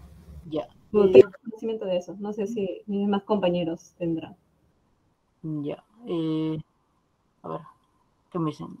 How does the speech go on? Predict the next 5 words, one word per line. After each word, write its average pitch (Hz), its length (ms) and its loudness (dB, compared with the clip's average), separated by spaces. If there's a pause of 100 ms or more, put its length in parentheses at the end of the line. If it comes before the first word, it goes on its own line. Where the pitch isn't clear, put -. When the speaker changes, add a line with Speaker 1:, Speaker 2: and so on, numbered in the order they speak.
Speaker 1:
Ah, 156 380 6 (640)
sí, 226 180 0
comúnmente 277 520 8
le 220 260 0
dan 220 640 4